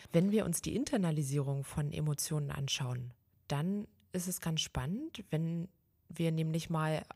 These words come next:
auf die psychodynamische Sicht schauen, dann sehen Therapeuten hier oft Menschen,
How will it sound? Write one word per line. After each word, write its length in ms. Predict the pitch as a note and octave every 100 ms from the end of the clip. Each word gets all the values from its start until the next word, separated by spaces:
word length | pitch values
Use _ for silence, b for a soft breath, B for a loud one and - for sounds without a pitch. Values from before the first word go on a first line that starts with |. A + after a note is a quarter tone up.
| -
auf 160 | D#3
die 240 | - D3 C#3+
psychodynamische 1000 | - F3+ F3 D3 D3+ C#3+ G3+ C4+ - F3
Sicht 440 | D3+ C#3+ - -
schauen, 480 | - - C#3+ C3+ C3 - B B
dann 300 | - D#3+ G#3 - _
sehen 580 | E3 D3+ E3+ G#3 G#3+ G#3+
Therapeuten 580 | - F3+ F3+ F#3 F3+ F#3
hier 240 | E3+ F#3+
oft 180 | F#3 -
Menschen, 560 | E3 E3+ F#3+ G3 F#3+